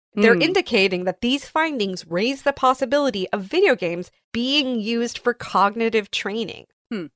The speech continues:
Speaker 1: Notably, a team from the University of Rochester tried something very similar about ten years ago. That prior study used a number of non-gamers, split them into two groups. One group played fifty hours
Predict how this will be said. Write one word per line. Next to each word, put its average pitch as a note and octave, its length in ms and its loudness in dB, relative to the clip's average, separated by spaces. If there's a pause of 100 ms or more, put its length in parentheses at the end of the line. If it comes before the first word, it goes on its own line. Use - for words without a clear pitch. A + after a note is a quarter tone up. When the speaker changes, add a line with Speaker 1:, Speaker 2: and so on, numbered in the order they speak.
Speaker 1:
Notably, G#3 520 2
a F#3 80 2
team F#3+ 380 -6
from F#3 180 -8
the E3+ 120 -6
University F#3 460 -4
of E3 100 -6
Rochester G#3 580 0
tried E3+ 260 -4
something F3 300 -8
very A3 200 0
similar F#3+ 300 -2
about E3 220 0
ten B3 300 -2
years D#3+ 240 -4
ago. D#3 400 -2 (180)
That A3 200 4
prior G#3 320 2
study E3+ 600 -4
used E3+ 380 -6
a F3+ 60 -2
number E3+ 300 -2
of D#3+ 100 -4
non-gamers, A3+ 840 2 (140)
split - 260 2
them F#3+ 140 -4
into E3+ 160 -4
two C#4+ 280 -4
groups. A3+ 440 -2 (240)
One B3 280 2
group A#3 280 -2
played F3 320 -4
fifty - 760 -2
hours A3+ 480 2